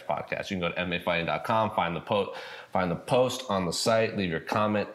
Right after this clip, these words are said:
in the comment section. The ones with, in green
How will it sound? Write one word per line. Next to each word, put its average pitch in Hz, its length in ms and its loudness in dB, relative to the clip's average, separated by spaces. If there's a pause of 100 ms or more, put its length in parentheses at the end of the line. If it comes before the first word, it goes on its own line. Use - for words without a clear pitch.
(140)
in 131 240 4
the 104 160 4
comment 98 420 2
section. 92 480 0
The 87 60 0
ones 98 280 2
with, 85 220 -6
in 85 220 -2
green 123 440 0